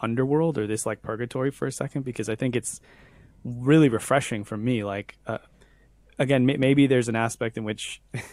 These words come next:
<laughs> this game is very, it, it highlights the aesthetics first and foremost, you know, so to cover up some of the systems underneath. But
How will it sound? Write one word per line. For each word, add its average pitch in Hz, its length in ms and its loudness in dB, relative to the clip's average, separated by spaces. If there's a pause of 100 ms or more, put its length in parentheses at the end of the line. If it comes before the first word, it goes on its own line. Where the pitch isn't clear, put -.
<laughs> - 400 -20
this 123 180 -6
game 120 200 0
is 110 100 -2
very, 117 320 -2
it, 131 100 -2
it 120 180 -4
highlights 120 540 0
the 110 100 -6
aesthetics - 440 -4
first - 280 -4
and 107 100 -10
foremost, 143 640 2 (800)
you 117 100 -2
know, 110 80 0
so - 180 -8
to 127 100 -4
cover 117 320 2
up - 220 0
some 117 180 -2
of 107 60 -2
the 110 80 -2
systems 113 460 -4
underneath. 110 580 -4
But 110 220 0